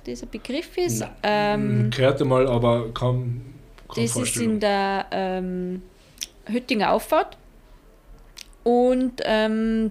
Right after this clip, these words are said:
Speaker 1: dort, das ist ganz ein, ähm, orientalisches
Speaker 3: Ah, ja.
Speaker 1: Frühstück. Also mit Falafel,
Speaker 3: Ja, einmal
Speaker 1: Hummus.
Speaker 3: spannend, ja.
Speaker 1: Genau.
Speaker 3: Mega.
Speaker 1: Ja.
Speaker 3: Cooles Thema, hab ich überhaupt nicht, äh, am Schirm gehabt. Also
Speaker 2: Ich
Speaker 3: die
Speaker 2: entdecke
Speaker 3: Anna ist
Speaker 2: neue
Speaker 3: immer
Speaker 2: Seiten
Speaker 3: wieder
Speaker 2: unserer Stadt, muss ich
Speaker 3: Ja,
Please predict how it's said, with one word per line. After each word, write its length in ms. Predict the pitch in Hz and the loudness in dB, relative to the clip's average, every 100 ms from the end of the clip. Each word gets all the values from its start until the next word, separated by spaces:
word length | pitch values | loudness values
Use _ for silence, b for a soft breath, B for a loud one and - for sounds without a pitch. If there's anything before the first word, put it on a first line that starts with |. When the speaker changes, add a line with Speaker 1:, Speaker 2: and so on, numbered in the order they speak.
| - | 0
Speaker 1:
dort, 560 | 226 269 330 - - 254 | 2 2 0 -6 -12 -8
das 120 | 254 | -6
ist 160 | 262 | -4
ganz 280 | - 220 247 | 0 0 0
ein, 400 | 247 233 233 220 - | 0 2 2 0 -4
ähm, 460 | 208 202 202 196 202 | -4 -4 -4 -4 -2
orientalisches 920 | - 214 202 202 - - - - - - 170 | 0 0 0 -2 -4 -6 -10 -12 -14 -16 -2
Speaker 3:
Ah, 40 | |
ja. 60 | 185 | 4
Speaker 1:
Frühstück. 280 | 165 - - - | 4 2 -6 -4
Also 320 | - 185 196 | -4 -2 -2
mit 320 | 190 190 180 - | -2 -2 -4 -6
Falafel, 1040 | - 240 247 240 - 247 226 220 220 220 | -4 0 0 0 -4 2 4 6 4 2
Speaker 3:
Ja, 160 | 233 262 | 0 2
einmal 260 | 247 233 226 | 4 4 4
Speaker 1:
Hummus. 420 | 226 226 202 - | 2 0 0 -2
Speaker 3:
spannend, 180 | 117 113 | -4 -8
ja. 80 | b b b b - | b b b b -10
Speaker 1:
Genau. 280 | - 208 - - - - - - | -6 -4 -6 -12 -20 -20 -16 -8
Speaker 3:
Mega. 340 | 143 123 98 - - | -6 -6 -8 -14 -10
Speaker 1:
Ja. 260 | 180 185 330 b b b b b | -2 -2 -2 b b b b b
Speaker 3:
Cooles 360 | - 180 196 - | 4 6 6 4
Thema, 300 | 165 196 139 | 4 6 6
hab 120 | 139 | 6
ich 80 | 147 | 8
überhaupt 540 | 139 131 127 139 147 | 8 6 6 4 4
nicht, 280 | 135 120 120 | 2 0 0
äh, 40 | 113 | -4
am 460 | 113 113 110 117 | -4 -4 -4 -4
Schirm 300 | 120 127 147 | 2 2 2
gehabt. 340 | - 170 175 - 131 | 2 2 2 -4 -2
Also 200 | 120 131 | 2 4
Speaker 2:
Ich 60 | |
Speaker 3:
die 40 | 139 | 4
Speaker 2:
entdecke 340 | 120 147 139 | 2 0 2
Speaker 3:
Anna 240 | 127 160 170 | 4 8 10
ist 60 | 175 | 10
Speaker 2:
neue 120 | 175 | 8
Speaker 3:
immer 100 | 156 | 8
Speaker 2:
Seiten 400 | 175 131 175 151 | 8 8 8 6
Speaker 3:
wieder 120 | 151 160 | 4 4
Speaker 2:
unserer 340 | 160 151 127 | 6 6 6
Stadt, 420 | - 185 185 - | 6 6 4 4
muss 220 | 170 131 127 | 4 4 6
ich 100 | |
Speaker 3:
Ja, 120 | 131 | 8